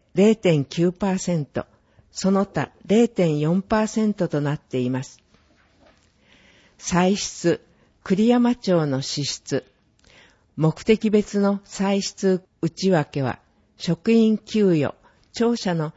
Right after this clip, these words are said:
施設管理などに要する総務費が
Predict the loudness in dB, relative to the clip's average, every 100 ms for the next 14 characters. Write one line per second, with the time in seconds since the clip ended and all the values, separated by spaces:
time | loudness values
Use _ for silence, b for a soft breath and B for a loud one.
0 | b -10 0 0 0 -10 -4 -2 0 0
1 | -2 -2 -4 -2 -2 -2 -4 -6 -6 -6
2 | -4 -2 0 -2 -4 -6 -6